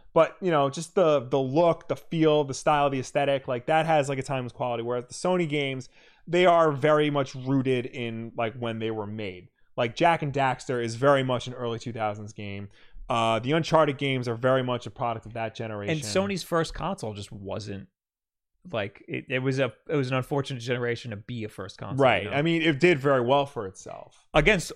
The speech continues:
Speaker 2: all odds,
Speaker 1: Yeah.
Speaker 2: it did very well for
Speaker 1: And a lot
Speaker 2: itself.
Speaker 1: of those games are, like, you know, late nineties Extreme.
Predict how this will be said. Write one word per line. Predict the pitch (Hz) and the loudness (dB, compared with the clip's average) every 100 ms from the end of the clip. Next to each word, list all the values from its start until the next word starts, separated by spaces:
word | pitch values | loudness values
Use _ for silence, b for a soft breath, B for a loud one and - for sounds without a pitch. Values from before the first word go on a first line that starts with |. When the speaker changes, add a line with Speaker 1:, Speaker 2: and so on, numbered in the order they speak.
| - | 2
Speaker 2:
all | 156 143 127 | 4 6 4
odds, | 117 95 113 | 2 0 -2
Speaker 1:
Yeah. | 90 | -2
Speaker 2:
it | |
did | 110 113 | -4 -2
very | 104 | -2
well | 101 95 | -2 -4
for | - | 2
Speaker 1:
And | 190 | 4
a | |
lot | 208 220 214 | 6 6 4
Speaker 2:
itself. | |
Speaker 1:
of | |
those | 214 226 | 4 2
games | 190 196 180 | 2 -2 2
are, | 180 | 4
like, | 175 170 196 | 4 2 0
you | |
know, | 160 | 2
late | 151 160 | 2 0
nineties | 156 156 156 139 | 0 -2 -2 -4
Extreme. | 135 - 160 101 | -8 -4 -4 -6